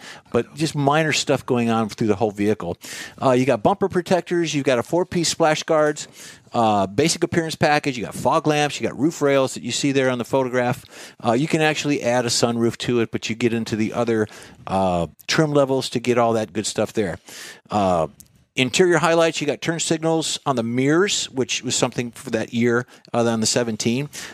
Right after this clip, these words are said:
Dual airbags, satellite radio. You get three months free, even on a pre-owned.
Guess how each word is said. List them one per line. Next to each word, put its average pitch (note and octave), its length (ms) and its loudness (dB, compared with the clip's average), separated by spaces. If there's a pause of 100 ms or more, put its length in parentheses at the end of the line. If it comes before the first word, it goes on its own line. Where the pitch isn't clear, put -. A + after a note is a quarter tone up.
Dual D3+ 220 6
airbags, C3 540 0
satellite D3 520 2
radio. C3+ 440 2
You G2+ 120 0
get G#2+ 160 -2
three F3 220 0
months F3 240 -4
free, E3 300 -2
even A#2 240 -2
on D#3+ 100 0
a D3 40 -4
pre-owned. C#3+ 520 0